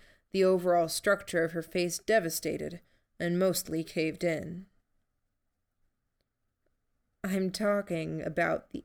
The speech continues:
other kind of pain, being slowly and surely twisted for the agenda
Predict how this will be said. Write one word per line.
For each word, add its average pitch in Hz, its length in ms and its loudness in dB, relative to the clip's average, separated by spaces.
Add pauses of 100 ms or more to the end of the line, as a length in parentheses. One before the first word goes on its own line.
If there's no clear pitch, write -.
other 180 720 -2
kind 156 360 -6
of 165 160 -16
pain, - 520 -10 (960)
being 214 360 4
slowly 277 880 4
and 196 180 2
surely 170 680 2
twisted - 800 -4 (420)
for 196 160 -2
the 175 180 2
agenda 175 800 0